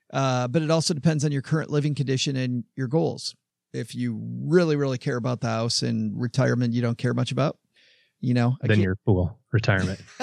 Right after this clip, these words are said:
Speaker 1: <laughs> I can't, O G will tell you, but I can't tell you your goal is wrong, Jenna. But, but, ge-,
Speaker 2: <laughs>
Speaker 1: but generally it will be retirement. Listen, if you save for retirement, the cool thing is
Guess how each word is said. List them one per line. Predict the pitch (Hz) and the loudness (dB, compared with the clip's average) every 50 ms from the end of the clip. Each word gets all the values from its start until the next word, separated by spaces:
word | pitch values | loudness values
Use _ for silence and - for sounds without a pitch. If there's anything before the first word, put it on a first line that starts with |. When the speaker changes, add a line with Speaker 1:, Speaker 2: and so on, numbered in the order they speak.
| 247 - | -4 -4
Speaker 1:
<laughs> | - 226 - _ _ _ - | -6 -8 -8 _ _ _ -4
I | 175 | -4
can't, | 170 - 214 196 175 - - - - - _ _ - - | -2 0 0 -2 -2 -2 -8 -18 -20 -20 _ _ -4 0
O | 160 175 | 0 2
G | 175 120 175 214 | 2 2 0 2
will | 196 185 180 151 | 2 4 2 2
tell | - 165 151 | 2 0 0
you, | 147 143 147 | 0 0 -2
but | 123 135 - - | -2 -4 -4 -2
I | 143 147 | -4 -2
can't | - 175 151 131 | 0 -2 -2 0
tell | - 160 147 | 0 0 0
you | 139 | 0
your | 120 123 | -2 -2
goal | 123 151 139 131 127 | 0 0 0 0 0
is | 123 110 120 | -2 -4 -4
wrong, | 107 110 107 107 113 110 - - | -6 -6 -6 -6 -8 -10 -8 -6
Jenna. | - 117 110 123 123 - - - - - _ _ _ _ | -4 -4 -2 -4 -4 -6 -10 -16 -20 -20 _ _ _ _
But, | - 135 120 110 143 | 0 0 0 2 2
but, | 151 147 - | 2 4 4
ge-, | 139 160 - | 4 2 0
Speaker 2:
<laughs> | - | 0
Speaker 1:
but | 165 156 | 0 2
generally | - 185 180 175 180 165 156 147 | 2 2 2 2 4 2 2 2
it | - | 2
will | - 151 147 143 | 2 0 0 2
be | 139 139 | 2 0
retirement. | 127 123 120 - 139 117 104 107 - - | -2 -2 -2 -4 -4 -4 -4 -6 -2 0
Listen, | 214 220 208 - 156 | 0 2 2 0 -2
if | 131 147 | -2 -4
you | 143 | -2
save | - 233 247 220 | 0 0 -2 0
for | - 240 | 0 -2
retirement, | 190 165 - - 185 190 185 156 143 123 | -2 0 0 0 0 0 0 0 -2 -2
the | - | -4
cool | 123 - 175 185 185 - | -4 -2 0 0 0 0
thing | - 175 156 139 | 0 -2 -2 0
is | 135 131 127 127 - | 0 0 -2 -2 -4